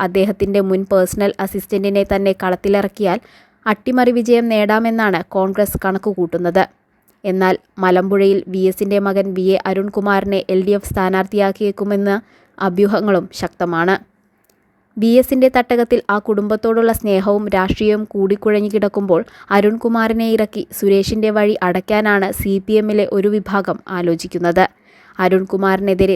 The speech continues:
സുരേഷ് മത്സരിക്കില്ലെന്നാണ് സി പി എം കരുതുന്നത്. ബി ജെ പിക്ക് അതിശക്തമായ സ്വാധീനമുള്ള മലമ്പുഴയിൽ വി എസ് വികാരം ശക്തമാക്കുകയാണ് സി പി എം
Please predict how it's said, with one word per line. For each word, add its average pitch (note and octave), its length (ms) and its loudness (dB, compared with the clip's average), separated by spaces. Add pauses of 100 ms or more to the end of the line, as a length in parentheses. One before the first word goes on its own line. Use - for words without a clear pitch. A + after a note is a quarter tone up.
(120)
സുരേഷ് F#3+ 400 -2
മത്സരിക്കില്ലെന്നാണ് F#3+ 920 0 (100)
സി F#3+ 100 -4 (120)
പി G3 160 -2
എം - 40 -8 (140)
കരുതുന്നത്. F3 580 0 (480)
ബി F#3+ 80 0 (120)
ജെ G3 180 4
പിക്ക് G3 220 -2 (140)
അതിശക്തമായ G3 680 -2 (100)
സ്വാധീനമുള്ള G3+ 600 0 (100)
മലമ്പുഴയിൽ F#3+ 540 0 (340)
വി G3+ 180 0
എസ് G#3 200 -6
വികാരം G#3 440 0
ശക്തമാക്കുകയാണ് G3+ 960 0 (440)
സി G#3 120 -2 (100)
പി G#3 140 -2
എം F#3 60 -4